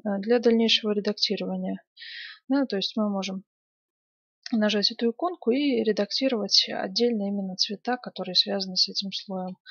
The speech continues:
Это мы увидим в панели материалов. И четвертая иконка позволяет включить или отключить Ghost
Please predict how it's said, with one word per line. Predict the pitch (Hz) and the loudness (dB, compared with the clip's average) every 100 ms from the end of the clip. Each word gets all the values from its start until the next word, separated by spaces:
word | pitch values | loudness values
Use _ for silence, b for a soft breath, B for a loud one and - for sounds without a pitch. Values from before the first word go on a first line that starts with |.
| B B B | B B B
Это | - - | -6 -2
мы | 208 202 | 0 2
увидим | 196 202 196 190 | 0 0 -2 -4
в | - | -6
панели | 214 196 190 | -2 0 0
материалов. | 185 185 - 208 180 180 185 - - _ _ _ _ B B B B B | -2 -2 -2 -2 -2 -2 -4 -10 -18 _ _ _ _ B B B B B
И | 285 269 | 0 2
четвертая | - - 247 247 233 | 2 4 2 4 4
иконка | 226 294 339 - 190 | 4 2 0 0 -2
позволяет | - 190 208 226 233 | 0 -2 2 4 2
включить | - - 220 247 269 208 | 0 -2 -2 0 -2 0
или | 190 | 2
отключить | 190 - 214 208 226 208 - | 0 0 -2 0 0 0 2
Ghost | 208 196 214 208 | 0 4 4 2